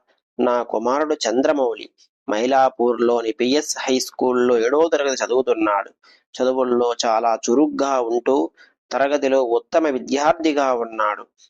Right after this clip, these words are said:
ఇరవై రోజుల క్రితం హఠాత్తుగా తన మాట పడిపోయింది పెరియావా. అడిగితే తను మాట్లాడలేకపోతున్నానని సైగల ద్వారా చెప్తున్నాడు. ఆ రోజు నుండి పాఠశాలకు వెళ్ళలేదు.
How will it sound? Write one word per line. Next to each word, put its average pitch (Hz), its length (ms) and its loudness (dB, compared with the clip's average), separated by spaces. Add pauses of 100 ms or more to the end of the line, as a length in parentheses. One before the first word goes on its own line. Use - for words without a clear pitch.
(200)
ఇరవై 131 360 0
రోజుల 151 300 2
క్రితం 139 460 -2
హఠాత్తుగా 147 640 0
తన 131 240 -2
మాట 120 360 -2
పడిపోయింది 117 720 0
పెరియావా. 104 680 0 (420)
అడిగితే 123 500 0
తను 120 240 -2
మాట్లాడలేకపోతున్నానని 120 1600 0
సైగల 131 400 0
ద్వారా 120 440 -2
చెప్తున్నాడు. 107 800 -2 (440)
ఆ 117 180 0
రోజు 135 300 0
నుండి 143 340 2
పాఠశాలకు 135 720 -2
వెళ్ళలేదు. 110 580 -2